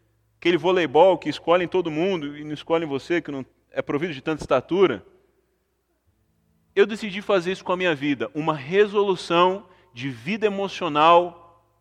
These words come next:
resiliente. Sempre que esquecerem de mim, será um memorial de que Deus se lembrou de mim. Sabe com que eu aprendi isso? Com a compilação de Davi em Salmos. "Ainda que pai e mãe me abandonem, o Senhor me acolherá."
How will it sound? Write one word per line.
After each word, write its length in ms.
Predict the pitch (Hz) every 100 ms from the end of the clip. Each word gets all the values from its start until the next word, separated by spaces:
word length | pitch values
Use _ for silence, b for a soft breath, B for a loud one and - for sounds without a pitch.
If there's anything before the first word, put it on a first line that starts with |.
| _ _
resiliente. 720 | 160 147 151 131 95 - - _ _ _ _ _ _ _
Sempre 440 | - 196 226 233
que 100 | 220
esquecerem 560 | 208 - 185 - 190 214
de 100 | 180
mim, 420 | 165 170 196 - _ _ _ _ _
será 240 | - 143 151
um 60 |
memorial 840 | 165 165 175 156 120 101 95 - _ _ _ _
de 120 | 127
que 100 | 135
Deus 220 | 120 131
se 40 | 127
lembrou 300 | 123 120 120
de 80 |
mim. 260 | 117 104 92 _ _ _ _ _ _ _ _ _
Sabe 220 | - 151 147
com 80 |
que 100 | 147
eu 40 | 160
aprendi 300 | 156 139 135
isso? 480 | 147 160 - - - _ _ _ _
Com 100 | -
a 20 | 120
compilação 640 | 143 127 151 139 - 151
de 100 | 147
Davi 260 | 147 127 139
em 60 |
Salmos. 720 | 135 127 117 117 101 - - _ _ _ _
"Ainda 260 | - 123 143
que 140 | -
pai 340 | - - 180 185
e 40 |
mãe 180 | 160 160
me 80 | 165
abandonem, 640 | 151 156 131 120 107 95 _ _ _ -
o 40 |
Senhor 320 | 117 - 127 127
me 40 |
acolherá." 560 | 123 - 117 110 98 92